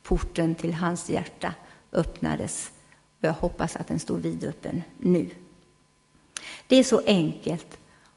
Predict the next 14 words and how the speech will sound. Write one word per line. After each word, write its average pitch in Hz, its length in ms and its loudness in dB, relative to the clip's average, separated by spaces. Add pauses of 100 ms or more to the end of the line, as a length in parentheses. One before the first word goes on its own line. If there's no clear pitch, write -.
(340)
och - 160 4
ändå 170 240 4
så 147 160 0
svårt - 680 -4 (100)
att - 300 -12
tro. - 180 -8 (840)
Det 220 100 12
märker 214 420 8
ni, 190 140 4
tror 185 260 6
jag, 160 160 6
på 165 100 4
era, 160 440 6 (920)
era 170 580 6